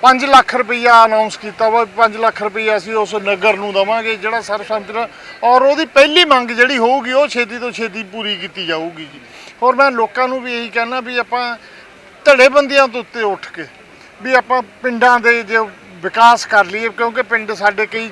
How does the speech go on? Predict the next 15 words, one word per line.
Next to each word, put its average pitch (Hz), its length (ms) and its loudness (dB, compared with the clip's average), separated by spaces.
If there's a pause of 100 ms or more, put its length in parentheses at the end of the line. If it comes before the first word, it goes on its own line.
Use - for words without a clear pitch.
(120)
ਤੁਸੀਂ 202 220 -14
ਦੇਖੋ 214 400 -4 (400)
ਬਹੁਤ 226 220 8
ਬੁਰਾ 233 240 4
ਹਾਲ 202 320 6
ਨੇ 220 100 -4
ਪਿੰਡਾਂ, 214 320 -2
ਇੰਨੇ, 220 240 -4
ਇੰਨੇ 214 380 -6
ਸਾਲਾਂ 208 360 -2
ਦੇ 208 100 -6
ਸਰਪੰਚ 202 480 -4
ਬਣਦੇ 196 380 0
ਰਹੇ 220 240 2
ਆ, 214 100 0